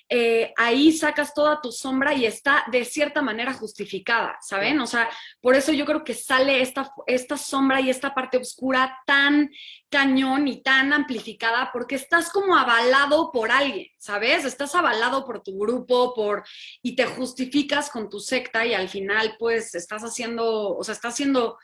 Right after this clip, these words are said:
Speaker 1: No, no estás teniendo nada de responsabilidad, nada.
Speaker 2: Sí, y ahí que pase todo. O
Speaker 1: Sí,
Speaker 2: sea,
Speaker 1: pero
Speaker 2: como
Speaker 1: yo
Speaker 2: dices, es
Speaker 1: pertenezco a esta secta, pues, ¿no?
Speaker 2: <laughs>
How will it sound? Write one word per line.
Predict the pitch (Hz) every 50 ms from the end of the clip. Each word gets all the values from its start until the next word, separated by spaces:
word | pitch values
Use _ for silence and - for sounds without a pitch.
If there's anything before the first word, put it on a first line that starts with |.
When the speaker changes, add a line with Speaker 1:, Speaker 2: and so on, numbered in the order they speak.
| - - _ _ _ _ _ _ _
Speaker 1:
No, | - 254 262 254
no | - 262 277
estás | 277 262 359 339
teniendo | 320 269 240 247 269 277
nada | 277 269 269 277
de | 240
responsabilidad, | 185 196 202 - - - 202 180 185 196 202 208 214 220 226 277 359 339 - - - _ _ _ _
nada. | 220 240 277 320 311 240 - - - - _ _ _ _ _ _ _ _ _ _ _ _ _ _ _ _ _ _ _ _ _ _ _ _ _ _ _ _ _ _ _ _ _ _ _ _
Speaker 2:
Sí, | - 320 359 349
y | 208 185
ahí | 185 196 190
que | - 220
pase | 214 - 226 220 226 233
todo. | 226 - 247 240 233 185 - - _ _ _ _ _ _ _ _ _ _ _ _ _ _ _ _ _ _ - _ _ _ _ _ _ _ _ _ _
O | 208
Speaker 1:
Sí, | 202 285
Speaker 2:
sea, |
Speaker 1:
pero | 294 -
Speaker 2:
como | 214 202 220 240
Speaker 1:
yo | 226
Speaker 2:
dices, | 262 240 254
es | 262 247
Speaker 1:
pertenezco | 240 233 - 202 - -
a | 233
esta | - - 226
secta, | - - 269 269 - - 220 208 202 - -
pues, | - - - - - - _
¿no? | - 208
Speaker 2:
<laughs> | 220 240 311 - - -